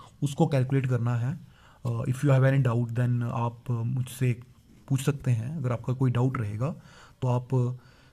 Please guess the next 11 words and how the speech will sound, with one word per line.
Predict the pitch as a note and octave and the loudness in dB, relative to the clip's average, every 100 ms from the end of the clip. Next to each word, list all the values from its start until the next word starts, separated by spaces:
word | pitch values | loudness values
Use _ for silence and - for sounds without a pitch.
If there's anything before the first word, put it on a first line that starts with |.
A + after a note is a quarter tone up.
| - | -2
जब | B2 C3 | 2 4
आप | C3 C3 | 4 0
अपनी | C3 C3 | 0 2
असाइनमेंट | B2+ B2+ B2+ C3 | 4 4 4 2
अपलोड | B2 B2+ B2+ | 2 2 2
करेंगे | A2+ A2+ A#2 | 0 0 0
आज | A2+ - | 0 -2
की, | C#3 | -2
तो | G3 - - B2+ | -2 -4 0 0
उसको | B2 - D3 | 0 0 0
साथ | C#3+ C#3 B2+ | 2 2 2